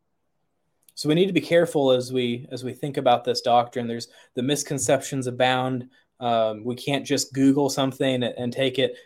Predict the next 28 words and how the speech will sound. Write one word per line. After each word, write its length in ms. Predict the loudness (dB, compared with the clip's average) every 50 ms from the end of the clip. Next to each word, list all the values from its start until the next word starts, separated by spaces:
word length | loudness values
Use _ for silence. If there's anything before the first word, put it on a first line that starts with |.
| _ _ -4
at 160 | -4 -2 0
face 260 | 0 0 0 0 0
value. 420 | 0 2 4 4 4 2 2 0 0
What 140 | 0 -2 -2
we 100 | -6 -6
do 320 | -2 2 4 4 4 4
with 180 | 2 0 0 -2
any 220 | 0 0 0 2
doctrine 500 | 4 6 6 6 4 2 -2 -4 -4 -4
is 100 | -4 0
we 100 | 0 0
have 120 | 0 0
to 80 | -4 -10
test 460 | -12 -4 -2 -2 0 0 -2 0 0
it, 120 | 0 0 0 -4 _ _ _ _ 0 0
uh, 100 | 0 2
with, 280 | 2 0 0 0 -2 -4
with 160 | -6 -6 -4
Scripture, 680 | -4 -6 -6 -2 0 -2 -2 -2 -6 -12 -14 -16 -20 _ _ _
right? 160 | 4 4 6
We 80 | 6 4
want 200 | 2 0 0 0
every 400 | 0 0 0 0 0 0 0 0
doctrine, 720 | 0 2 4 4 4 4 2 -2 -6 -6 -4 -4 -6 -10 -12 _ _ _ _ -4
and 100 | -2 -2
it 100 | -2 -4
should 360 | -2 4 6 6 6 4 0
be 340 | -4 -6 -6 -8 -10 -10